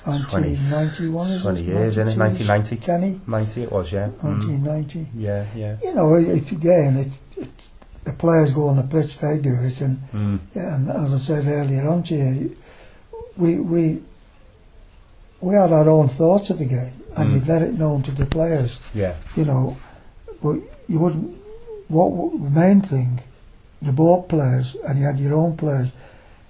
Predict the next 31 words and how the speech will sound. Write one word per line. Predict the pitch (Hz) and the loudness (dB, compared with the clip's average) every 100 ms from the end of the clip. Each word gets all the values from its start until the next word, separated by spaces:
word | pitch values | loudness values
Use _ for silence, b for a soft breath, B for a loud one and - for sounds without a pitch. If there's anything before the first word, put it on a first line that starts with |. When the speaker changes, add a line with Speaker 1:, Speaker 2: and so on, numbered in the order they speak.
| - | -6
Speaker 2:
and | 139 139 | -2 2
you | |
always | 156 160 135 | 4 4 4
worked | 151 151 147 - | 4 2 0 -2
to | |
their | 147 151 143 156 - - - - - - - | 0 0 0 -2 -8 -20 -20 -20 -20 -20 -20
strongest | - - - 156 151 147 - | -20 -16 -2 0 0 -2 -2
link, | 147 143 127 - - | -2 -2 -4 -8 -6
Speaker 1:
Yeah, | 107 101 98 | -2 0 0
yeah. | 98 95 - | -4 -6 -6
Speaker 2:
what | - 156 156 | -2 0 0
they | |
were | 147 139 | 0 2
good | 156 151 | 2 2
at. | 123 - - - - | 0 -4 -14 -16 -4
Speaker 1:
Yeah. | 98 95 - - | -4 -4 -8 -10
Speaker 2:
You, | - 139 | -4 -2
you | 180 147 | -2 0
never | 175 175 | 2 2
said | 170 165 | 0 -2
to | 165 | -2
a | 156 | -4
player, | 165 151 143 - | -4 -8 -8 -6
"Oh, | 226 208 | -2 0
don't | 185 220 | 0 -4
go | 202 185 | -4 -4
there, | 147 147 175 170 - | -4 -4 -6 -8 -10
Speaker 1:
Mm. | 110 110 | -2 0
Speaker 2:
don't | 202 | 0
go | 190 | 0
here. | 160 143 | -4 -6